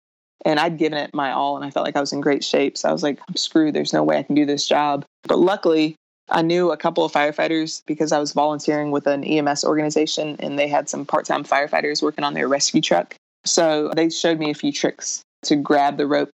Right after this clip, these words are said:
with my hand upside down and then twist my hand so it doesn't slip.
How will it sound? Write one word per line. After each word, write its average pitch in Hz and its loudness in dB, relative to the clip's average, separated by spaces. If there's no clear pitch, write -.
with 151 0
my 139 0
hand 147 2
upside 147 2
down 143 0
and 139 -4
then 139 -2
twist - 0
my 143 0
hand 147 0
so - 2
it - 2
doesn't 143 0
slip. - 0